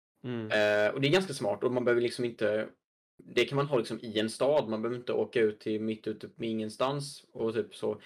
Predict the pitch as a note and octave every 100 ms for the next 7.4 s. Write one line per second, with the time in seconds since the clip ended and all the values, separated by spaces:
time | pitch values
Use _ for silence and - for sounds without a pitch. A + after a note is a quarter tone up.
0 | - - C#3+ C#3+ D#3+ D3+ C3+ C3+ C#3 C3+
1 | C#3 - E3+ F3+ F#3+ F3+ - E3+ F3 D#3+
2 | D3+ A2+ G#2+ A2+ G2+ A#2 A2 A2 A2 A2
3 | G#2+ G#2+ - _ _ _ _ _ _ _
4 | B2 D#3 D#3+ A#2 C3 A#2 A2+ C3 - E3
5 | - B2+ B2+ C3+ C3 - B2+ A#2 A#2+ A2+
6 | A#2 G#2+ - D#3 D#3 C3+ A2 G2 - E3+
7 | D3 - D#2 -